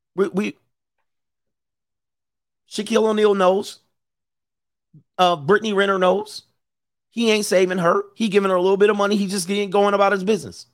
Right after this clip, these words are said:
It's the new world. <laughs> I don't know what to tell you, man.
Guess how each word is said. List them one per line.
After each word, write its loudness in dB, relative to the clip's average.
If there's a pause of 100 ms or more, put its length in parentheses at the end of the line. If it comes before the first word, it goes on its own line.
(2250)
It's -2
the 2
new -2
world. 2 (580)
<laughs> -14
I 0 (960)
don't 2
know 4
what 2
to -12
tell 2
you, -6
man. 0